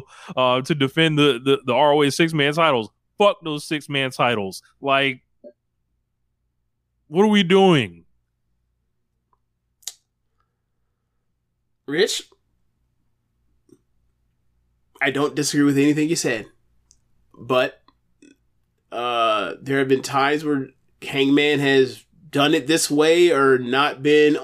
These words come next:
Speaker 2: in, on front of the camera, not been on the mic and all this kind of stuff, and people keep saying they love him to death and they love the story, and I'm just like,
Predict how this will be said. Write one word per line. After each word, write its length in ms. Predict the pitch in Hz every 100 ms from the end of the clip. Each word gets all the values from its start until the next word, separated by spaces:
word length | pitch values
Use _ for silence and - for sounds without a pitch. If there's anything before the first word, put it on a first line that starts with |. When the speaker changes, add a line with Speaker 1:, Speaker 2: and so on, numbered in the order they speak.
| 131
Speaker 2:
in, 240 | 156 143 135
on 200 | 139 147
front 200 | 160 151
of 60 | 135
the 40 |
camera, 540 | - 165 160 175 170
not 340 | 160 151 156 135
been 200 | 151 143
on 140 | 139
the 60 | 127
mic 400 | 143 156 170 175
and 100 | 160
all 100 | 160
this 100 | 160
kind 180 | 170 165
of 80 |
stuff, 260 | - 175 170
and 120 | 135
people 280 | 147 143 147
keep 340 | - 143 135
saying 300 | - 143 147
they 100 | 135
love 240 | 120 139 151
him 60 |
to 80 | 156
death 280 | 135 151 156
and 80 | 143
they 60 |
love 220 | 123 131 147
the 60 |
story, 340 | - 156 165 160
and 80 |
I'm 120 | 139 143
just 180 | 135
like, 320 | 143 139 131